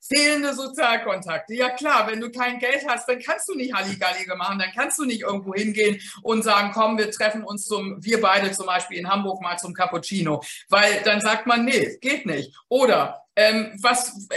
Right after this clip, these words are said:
ich habe keine Kontakte mehr, weil meine Kontakte waren die Kinder oder die Eltern dieser Kinder,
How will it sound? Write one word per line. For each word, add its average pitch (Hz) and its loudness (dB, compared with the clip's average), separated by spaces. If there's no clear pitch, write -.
ich 269 -6
habe 262 -2
keine 247 2
Kontakte 247 0
mehr, 233 2
weil 208 4
meine 208 -2
Kontakte 214 -4
waren 208 0
die 233 -8
Kinder 277 -2
oder 190 0
die 196 -4
Eltern 233 0
dieser 165 -6
Kinder, 143 -6